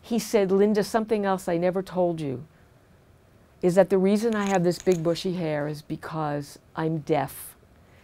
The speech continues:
And I have these two big hearing aids that I've had in my ears since I was four years old.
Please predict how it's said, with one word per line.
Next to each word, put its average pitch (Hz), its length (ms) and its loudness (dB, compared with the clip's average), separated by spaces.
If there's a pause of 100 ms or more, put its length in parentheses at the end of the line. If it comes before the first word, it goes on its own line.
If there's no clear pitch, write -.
(160)
And 160 140 0
I 160 80 0
have 180 220 0
these 160 280 -2
two 226 380 0
big 185 360 2
hearing 170 500 -4
aids 135 460 -6
that 147 160 -4
I've 147 140 -4
had 156 220 -2
in 170 120 0
my 156 220 -4
ears 147 440 0
since 156 340 -12
I 147 60 -6
was 143 200 -8
four 147 240 -4
years 143 380 -4
old. 139 420 -4